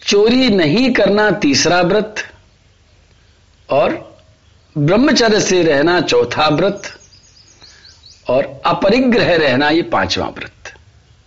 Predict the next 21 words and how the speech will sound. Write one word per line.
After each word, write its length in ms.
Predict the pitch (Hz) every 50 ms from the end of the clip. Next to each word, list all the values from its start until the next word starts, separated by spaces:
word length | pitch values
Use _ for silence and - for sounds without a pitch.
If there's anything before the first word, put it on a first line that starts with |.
| _ _ _ _ _ _ _ _ _ _ _ _ 87
ब्रह्मचर्य, 680 | 101 113 107 107 101 95 87 - - 131 - - - - -
अपरिग्रही, 640 | 101 - 110 98 98 95 90 - - - - - - - _ _ _ _ _ _ _ _ _ _ _ _ _ _ _ _ _ _ _ _ _ _ _ -
ये 60 | 175
पांच 560 | 156 - - - - 165 165 202 233 220 - 185
महाव्रत 640 | 151 131 117 104 113 117 - 127 139 156 147 - -
हैं 280 | 151 175 - - - - - - - - - - - - - - - - - - - - - - - - - - - - - -
जो 140 | 156 165 156
मनुष्य 440 | 139 135 160 208 190 - - - 185
को 160 | 185 190 156
वास्तव 400 | 127 120 117 117 113 - - 170
में 100 | 175 147
मनुष्य 400 | 123 113 113 127 120 - - 104
बनाते 440 | 87 76 67 55 50 - - - -
हैं, 400 | - - - - - - - - _ _ _ _ _ _ _ _ _ _ _ _ -
मनुष्य 360 | 120 151 196 175 147 - 190 185
को 120 | - 208
ऊंचाइयों 520 | 190 147 147 131 - 131 143 180 214 220
पर 160 | - 151 131 107
ले 160 | 92 80 69
जाते 320 | 67 60 - - - -
हैं। 280 | 50 - - - -